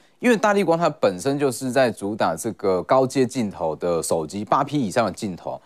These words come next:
那八P以上的镜头本身，因为其实说这个旗舰机种卖得不好，这是市场都知道的状况。对，那你说一月会比十二月差，二月又会比一月更差，其实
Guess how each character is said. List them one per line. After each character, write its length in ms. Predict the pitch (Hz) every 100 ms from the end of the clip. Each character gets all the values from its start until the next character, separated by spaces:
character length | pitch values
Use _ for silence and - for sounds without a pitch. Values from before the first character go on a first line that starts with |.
| - - -
那 100 | 240
八 180 | 240
P 120 | 208 214
以 100 | 147
上 100 | 175
的 80 |
镜 220 | 127 156 113
头 240 | 90 87 _
本 220 | - 101 90
身， 260 | - 139
因 80 | 151
为 60 | 208
其 200 | - 127
实 80 | 120
说 240 | 143 139
这 140 | 131 143
个 260 | 110 98 -
旗 220 | - 135
舰 180 | 165 170
机 140 | 160
种 160 | 151 98
卖 140 | 123
得 60 | 101
不 140 | 87
好， 300 | 110 87 76 -
这 100 | 147
是 280 | 143 120 87
市 220 | - 170
场 280 | 117 82 76
都 180 | - 135
知 180 | 135 117
道 160 | 123 110
的 140 | 85
状 260 | - - -
况。 240 | 104 80 - - -
对， 120 | - 139
那 140 | 170
你 80 | 123
说 220 | 131 139 - _
一 200 | 185 190
月 320 | 185 160 92 - _ -
会 120 | 190
比 160 | 147 101
十 180 | - 120
二 60 |
月 180 | 131 127
差， 400 | 104 104 98 95 - _ _ _ _ -
二 160 | 160
月 160 | 143 143
又 120 | 135
会 120 | 135
比 180 | 107 82
一 120 | -
月 140 | 110 98
更 240 | 113 92
差， 240 | 85 101
其 160 | 104 135
实 300 | 131 117